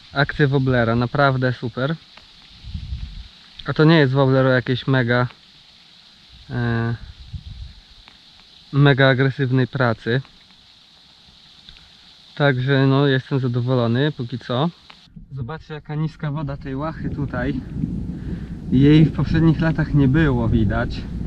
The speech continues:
Ale tu się fajny taki przelewik odkrył. Spróbujemy tu coś jakimiś kleniowymi, tylko jak tu, którędy tu podejść?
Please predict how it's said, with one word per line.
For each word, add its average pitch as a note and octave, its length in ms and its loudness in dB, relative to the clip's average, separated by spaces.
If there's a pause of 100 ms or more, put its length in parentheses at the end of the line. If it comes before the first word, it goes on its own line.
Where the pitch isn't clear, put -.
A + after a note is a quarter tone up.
(1040)
Ale C3 180 -2
tu E3+ 160 0
się D#3 140 2
fajny E3+ 360 2
taki C3+ 240 -2
przelewik C3+ 640 0
odkrył. B2 560 -4 (960)
Spróbujemy D#3 560 2
tu D3 140 -2
coś D3+ 200 -2 (220)
jakimiś D3+ 420 0
kleniowymi, D3+ 580 0
tylko C#3+ 240 -4
jak F#3+ 280 -2
tu, F3+ 380 -4 (960)
którędy F3+ 440 0
tu E3+ 120 -6
podejść? D3 540 -2